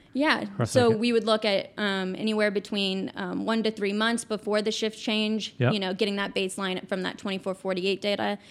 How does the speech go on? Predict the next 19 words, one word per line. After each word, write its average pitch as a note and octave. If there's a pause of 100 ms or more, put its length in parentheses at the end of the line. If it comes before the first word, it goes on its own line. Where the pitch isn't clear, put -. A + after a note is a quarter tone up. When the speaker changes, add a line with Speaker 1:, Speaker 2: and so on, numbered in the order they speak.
(200)
Speaker 1:
And G#3+
then G3
after, G#3
it -
would F#3+
be G3
about, F#3 (100)
you A#3
know, G3
between A#3+
two C#4
and C4
four A3
months G#3+
after G3+
that G3+
shift, G3+
we F#3+
s-, -